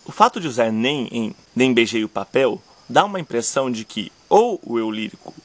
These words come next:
já beijou o papel em outras circunstâncias, ou de que normalmente ele beija. O trecho, "no calor do momento", dá uma clara impressão de que a decisão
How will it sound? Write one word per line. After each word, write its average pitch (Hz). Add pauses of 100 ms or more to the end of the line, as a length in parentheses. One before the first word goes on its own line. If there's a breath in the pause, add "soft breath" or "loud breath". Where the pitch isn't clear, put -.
(200)
já 143
beijou 117
o 98
papel 107
em 110
outras 107
circunstâncias, 123 (220 loud breath)
ou 135
de 120
que -
normalmente 123 (180)
ele 117
beija. 98 (120)
O 143
trecho, 190
"no 127
calor 127
do 101
momento", 107 (300 loud breath)
dá 117
uma 120
clara 180
impressão 123 (160)
de -
que 147
a -
decisão 127